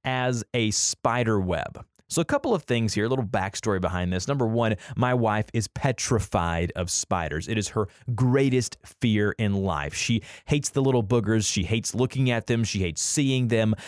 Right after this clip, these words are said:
But here where we live in North Georgia, uh, a little bit outside of Atlanta, um, right now in the fall,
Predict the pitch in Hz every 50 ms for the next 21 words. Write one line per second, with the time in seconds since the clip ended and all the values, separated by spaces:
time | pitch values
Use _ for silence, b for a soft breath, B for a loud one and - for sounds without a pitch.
0 | B B - 156 147 127 202 269 262 226 208 180 147 151 151 147 135 127 120 120
1 | 120 104 - - 127 113 113 113 110 107 95 101 98 95 113 202 226 254 165 113
2 | 113 95 143 - B B B 127 117 110 110 - 113 131 135 151 165 156 135 151
3 | - 131 123 117 - - 131 120 117 110 95 - - 101 104 107 113 110 98 -
4 | - 113 - B B B B B - 123 120 117 113 117 117 117 - - - 113
5 | 95 113 113 127 165 139 156 131 95 90 110 - 135 151 170 151 - - 101 85
6 | 87 110 -